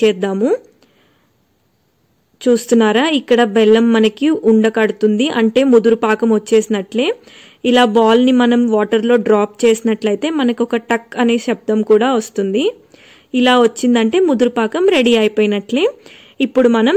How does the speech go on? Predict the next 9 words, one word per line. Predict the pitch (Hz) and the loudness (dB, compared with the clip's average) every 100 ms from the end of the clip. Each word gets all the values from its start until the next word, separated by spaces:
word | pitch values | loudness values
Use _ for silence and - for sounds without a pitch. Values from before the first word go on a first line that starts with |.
| 523 | 0
స్టవ్ | - 233 220 226 | 0 2 2 0
ఆఫ్ | 220 - | 0 0
చేసేసుకొని | 220 220 220 - 214 240 415 - - - 254 | 0 0 -4 -2 -2 0 -2 -4 -20 -6 0
ఇందులోకి | 247 233 226 220 311 359 | 4 4 4 4 2 0
మనం | 294 247 240 | 0 2 2
ముందుగా | 226 220 226 233 | 2 2 2 2
వేయించిన | 214 208 214 - 226 220 | 2 2 -2 -2 0 0
నువ్వుల్ని | 208 196 214 220 208 | 0 0 0 2 2
వేసుకొని | 202 - - 208 330 | 0 -2 -6 -2 -2